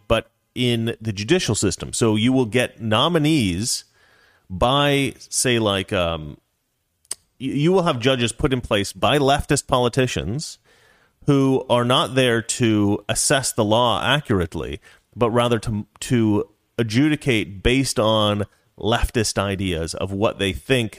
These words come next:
they, they want the world to look like. So instead of saying, "This is what the Constitution says," they say, "Basically, this is what we should be doing, and therefore, this is how I'm going to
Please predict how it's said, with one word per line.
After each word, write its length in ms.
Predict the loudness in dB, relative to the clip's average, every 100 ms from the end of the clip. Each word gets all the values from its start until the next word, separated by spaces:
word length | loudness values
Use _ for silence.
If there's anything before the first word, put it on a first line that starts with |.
| -4
they, 280 | 0 0
they 180 | 0 -2
want 300 | -2 -2 -2
the 100 | -2
world 340 | -2 0 -2 -4
to 80 |
look 260 | -6 -6 -6
like. 320 | -12 -14 -20 _ _ -20 _
So 180 | 0 0
instead 260 | 2 0 0
of 100 | 0
saying, 220 | 0 0
"This 140 | -2
is 60 | 0
what 120 | -2
the 60 | -2
Constitution 560 | -4 -4 -2 -2 -2
says," 320 | 0 0 0 -2
they 180 | -2
say, 200 | -2 -2
"Basically, 500 | 0 0 0 0 0
this 180 | 0 0
is 140 | -2 -2
what 180 | -2
we 100 | -2
should 280 | -4 -2 -2
be 100 | -2
doing, 300 | -2 -2 -2
and 80 | -4
therefore, 400 | -4 -4 -4 -4
this 120 | -4
is 80 | -8
how 200 | -6 -6
I'm 80 | -6
going 200 | -6 -8
to 180 | -8 -10